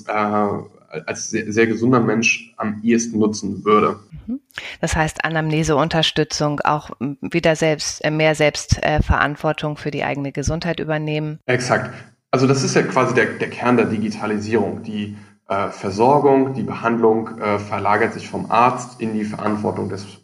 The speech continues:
Speaker 1: Patienten, des Nutzers. Sie findet nicht mehr in der Klinik oder in der Arztpraxis statt, sondern zu Hause. Und ich habe damit sozusagen die Möglichkeit, mit den Informationen, die zunehmend über mich gesammelt werden, die mein Körper mir über Sensorik, über Smartphone, über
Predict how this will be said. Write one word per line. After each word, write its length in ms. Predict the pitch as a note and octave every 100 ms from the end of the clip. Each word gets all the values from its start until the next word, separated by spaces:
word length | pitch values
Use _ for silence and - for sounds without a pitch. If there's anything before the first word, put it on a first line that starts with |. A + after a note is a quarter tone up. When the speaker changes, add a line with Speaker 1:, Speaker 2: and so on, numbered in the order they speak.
| _
Speaker 1:
Patienten, 460 | - - D3+ G3 A#2
des 160 | G#2 A#2
Nutzers. 640 | D#3+ - C#3 C3+ - -
Sie 80 | A2
findet 240 | - G#2+
nicht 140 | G#2+ -
mehr 100 | F#2+
in 60 |
der 160 | F#2 -
Klinik 360 | - C#3 C3+ C3
oder 200 | F2 C#2
in 80 |
der 120 | F2 -
Arztpraxis 480 | C3+ - A#2 -
statt, 220 | - G#2+ -
sondern 260 | F#2+ F2+
zu 160 | - A2+
Hause. 340 | E3+ D#3 D3+ - - -
Und 160 | - A2+
ich 160 | C3 C3
habe 120 | -
damit 280 | A2+ A2+ -
sozusagen 400 | G2+ - G#2 G#2
die 80 |
Möglichkeit, 720 | G#2+ B2 B2 B2 - A2 - -
mit 220 | G#2+ G2+
den 160 | A#2 A#2
Informationen, 720 | A2 - G#2 G#2 B2 B2 A#2
die 140 | G#2 F#2
zunehmend 480 | - G#2+ G2+ G2 - _ _
über 120 | G2
mich 220 | G2+ -
gesammelt 400 | - B2+ F#3+ -
werden, 400 | C#3+ C#3+ D3 - - - _ _
die 120 | -
mein 260 | - - -
Körper 400 | - A#2 A#2 A2
mir 240 | G#2 G#2
über 260 | G2+ - F#2+
Sensorik, 680 | G2 G#2 C#3+ D3+ C3+ C3 -
über 200 | F#2+ F#2+
Smartphone, 760 | - A#2+ A#2+ A#2 A2 A2 G#2+ G2
über 380 | F#2+ G2 G2